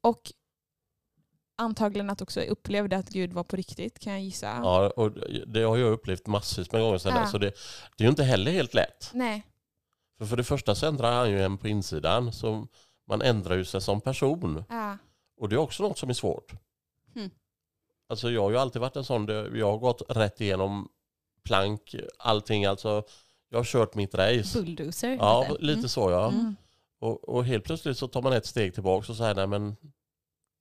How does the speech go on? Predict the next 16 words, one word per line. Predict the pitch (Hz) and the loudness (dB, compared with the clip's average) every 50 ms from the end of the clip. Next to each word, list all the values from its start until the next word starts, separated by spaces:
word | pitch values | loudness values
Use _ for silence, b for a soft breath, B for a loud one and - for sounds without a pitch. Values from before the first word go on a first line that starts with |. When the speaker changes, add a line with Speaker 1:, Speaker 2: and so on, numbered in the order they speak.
| _ _ - | _ _ -6
Speaker 2:
jag | 90 92 95 | -4 -4 -2
vill | 120 143 | -2 -2
inte | 143 - | -4 -4
bråka." | 127 117 113 104 92 - - - - 98 - _ _ _ _ _ _ _ _ _ _ _ _ _ _ _ _ _ _ _ - | -2 -2 -2 -2 -2 -4 -8 -10 -10 -10 -14 _ _ _ _ _ _ _ _ _ _ _ _ _ _ _ _ _ _ _ -20
Då | 113 | -16
står | - - 139 | -8 -6 0
man | 117 | 2
Speaker 3:
Mm. | 113 117 | 2 2
Speaker 2:
efteråt | 120 - - 113 104 | 0 -2 -4 -6 -6
och | - | -4
tänker: | 123 110 101 - | -6 -6 -6 -6
"Vad | - 123 120 | -4 -4 -2
hände | 123 123 113 | -2 -2 -2
där | 110 113 120 147 | -2 -4 -4 -4
nu | 160 139 98 | -2 -2 -2
då? | 87 82 - | -2 -2 -4